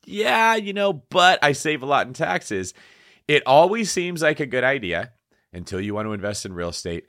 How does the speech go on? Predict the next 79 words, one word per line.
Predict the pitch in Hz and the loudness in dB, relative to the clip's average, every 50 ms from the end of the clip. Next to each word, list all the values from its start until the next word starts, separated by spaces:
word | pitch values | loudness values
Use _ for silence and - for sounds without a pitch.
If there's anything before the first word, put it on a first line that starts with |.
| _ _ _ | _ _ _
and | - 90 87 82 | -12 -10 -8 -8
you | 80 78 | -8 -8
need | 78 76 78 | -6 -6 -6
a | 87 | -6
loan. | 80 82 82 71 - - _ _ _ _ _ _ _ _ _ _ _ - | -6 -6 -6 -8 -10 -14 _ _ _ _ _ _ _ _ _ _ _ -4
And | 107 104 98 87 | -2 -2 0 0
then | 107 98 95 101 - - | -2 -2 -2 -2 0 4
all | 120 131 156 160 156 | 6 8 8 8 6
of | 143 117 101 | 4 4 4
that | 117 107 107 - - - | 4 4 4 4 0 -4
comes | 123 117 92 82 - | -6 -6 -6 -6 -10
crashing | - - - 139 131 123 123 - - - 110 98 90 | -12 -4 0 4 4 4 4 2 -2 -6 -8 -6 0
down | 117 113 107 104 101 95 92 | 2 4 4 4 2 0 -2
when | 92 92 90 | -6 -8 -8
you | 90 92 92 | -8 -10 -8
realize, | 90 101 101 98 95 95 85 85 | -4 -4 -2 0 0 -2 -2 -2
"Wait | 110 160 165 156 | 0 0 2 2
a | 139 | 0
minute, | 131 113 104 - | 0 -2 -2 0
I've | - 113 113 101 | 2 0 2 2
got | 123 135 143 143 | 4 4 6 6
all | 139 131 | 4 2
this | 113 107 - - | 2 -2 -4 -4
money. | 127 135 139 123 95 87 | -4 -4 -4 -4 -6 -4
Look, | 101 127 127 - | -2 -2 0 0
I'm | 113 92 85 | 0 -2 -2
showing | - - 147 147 151 151 131 | 0 2 4 4 4 4 0
it | 107 92 | -4 -6
to | - 110 | -6 -6
you." | 101 98 | -4 -4
And | 95 92 | -4 -4
we're | 95 95 | -4 -4
like, | 92 90 85 - | -4 -4 -4 -4
"What's | 107 110 104 113 | -6 -4 -4 -4
on | 104 98 | -6 -6
your | 90 87 | -6 -6
taxes?" | - 117 110 107 104 - - - - - | -2 0 0 0 -2 -6 -16 -20 -20 -20
"Well, | - - - _ _ _ | -20 -20 -20 _ _ _
why | - 131 151 | 2 4 4
do | 170 | 4
you | 175 170 | 4 2
need | 170 170 160 120 | 0 0 4 6
those? | 165 196 196 120 82 76 - - - - - | 6 6 6 4 0 -4 -8 -16 -20 -6 0
What | - 143 | 2 4
does | 147 123 113 | 4 6 6
that | 156 170 - - | 4 4 4 4
matter?" | 117 95 87 82 76 - _ _ _ _ _ _ _ _ - | 2 2 2 0 -4 -8 _ _ _ _ _ _ _ _ 2
That's | 110 104 107 104 - | 4 4 4 4 2
what | 110 101 104 | 2 4 4
every | 107 92 110 104 | 4 4 2 0
single | - - 110 104 104 101 | 0 -2 -2 0 0 2
lender | 98 104 101 98 101 98 | 2 2 2 4 2 2
is | 95 85 98 | 2 2 0
required | 95 85 - 104 95 95 92 87 85 | -2 -2 2 2 4 4 4 2 0
to | - 92 | -2 -2
use | 95 131 160 160 131 101 107 | 2 4 4 6 4 4 2
if | 101 - | 0 -2
you're | 107 95 | -2 -2
getting | 95 101 98 98 90 | 0 0 0 0 0
a | 90 | -2
conventional | 82 - 98 90 95 90 87 - 87 82 85 | -4 -4 -4 -4 -4 -4 -4 -4 -6 -4 -2
loan. | 90 107 120 110 95 90 | 0 2 2 2 2 0
And | 87 80 | -2 -4
you | 90 98 - | -6 -6 -4
can | - 101 87 78 76 87 | -4 -4 -4 -6 -6 0
lose | 113 156 175 175 175 170 147 147 | 2 4 4 4 4 2 4 4
a | 139 135 | 2 4
lot | 131 127 127 131 127 | 4 4 6 6 6
of | 127 117 107 | 4 2 0
money | 123 127 127 110 92 | -2 -2 -2 -2 -2
not | 85 92 98 113 - - | 0 4 4 4 4 2
investing | 98 87 85 113 131 139 - - 95 85 80 | -2 -2 2 4 4 4 2 -2 -6 -6 -6
because | 82 87 - - 90 82 82 | -8 -8 -4 -4 -4 -2 -4
you | 90 | -6
tried | - - 90 87 80 | -4 -2 -2 -2 -2
to | 78 | -2
save | - - - 101 87 85 85 82 78 - - | -4 -2 0 0 2 2 0 -2 -4 -6 -8
in | 85 78 71 | -8 -8 -4
taxes. | - 85 82 82 - - - - - - | -2 -2 -2 -2 -4 -10 -18 -18 -18 -20